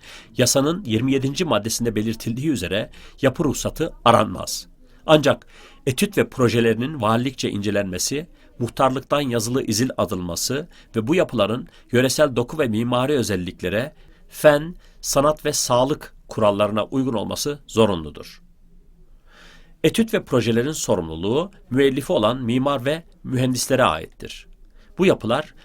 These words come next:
valilikçe ulusal adres bilgi sistemine ve kadastro planlarına işlenir. Ruhsat süresi. İnşasına iki yıl içinde başlanmayan veya beş yıllık ruhsat süresi içinde tamamlanamayan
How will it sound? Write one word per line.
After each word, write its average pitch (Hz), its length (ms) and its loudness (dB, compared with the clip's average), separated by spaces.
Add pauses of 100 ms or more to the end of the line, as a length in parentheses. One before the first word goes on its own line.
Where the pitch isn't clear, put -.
(160)
valilikçe 135 580 4
ulusal 135 520 -2
adres 120 460 -2
bilgi 120 220 -4
sistemine 123 680 -4
ve 117 100 -2
kadastro 120 500 -4
planlarına 113 640 -4 (220)
işlenir. - 560 -6 (1200)
Ruhsat 151 320 -4
süresi. - 400 -8 (580)
İnşasına 196 600 -2
iki - 280 -4
yıl 165 120 2
içinde 139 340 -2
başlanmayan 117 720 -2 (280)
veya 123 280 4
beş 170 260 2
yıllık 120 340 -4
ruhsat 117 240 -4
süresi 107 340 -4
içinde 107 280 -6
tamamlanamayan 117 840 -4